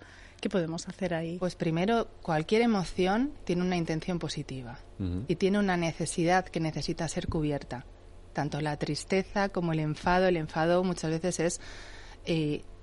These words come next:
Speaker 2: ne-, tienes que honrar algún valor, hay un, algún límite que se ha traspasado
Speaker 1: Ujú.
Speaker 2: interno y necesitas poner ese límite.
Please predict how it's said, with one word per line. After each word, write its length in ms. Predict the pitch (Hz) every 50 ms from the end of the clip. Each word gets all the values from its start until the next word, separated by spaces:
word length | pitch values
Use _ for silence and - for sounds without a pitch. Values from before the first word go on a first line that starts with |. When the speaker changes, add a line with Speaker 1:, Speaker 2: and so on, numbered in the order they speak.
| -
Speaker 2:
ne-, 220 | - 175 190 175 -
tienes 340 | - - 170 156 165 165 -
que 120 | - 208
honrar 420 | 185 175 165 147 156 165 175 190 196
algún 320 | 180 165 160 175 170 170
valor, 300 | 160 156 165 190 196 196
hay 120 | 180 180 185
un, 240 | 185 180 180 175 175 -
algún 340 | 170 165 170 170 180 180
límite 480 | 170 175 185 202 214 202 175 - - 151
que 120 | - 160
se 100 | - -
ha 40 | 156
traspasado 840 | - - 165 151 - - 147 143 - - 160 147 139 135 131 135 160 - - - -
Speaker 1:
Ujú. 100 | 180 185
Speaker 2:
interno 480 | 165 165 165 147 240 - 131 - 156 - - - - - -
y 80 | 185
necesitas 560 | 170 165 156 156 139 - 190 196 - 202 - -
poner 260 | 175 156 156 151 147
ese 220 | 147 - - 160
límite. 460 | 147 143 147 147 147 147 - 135 127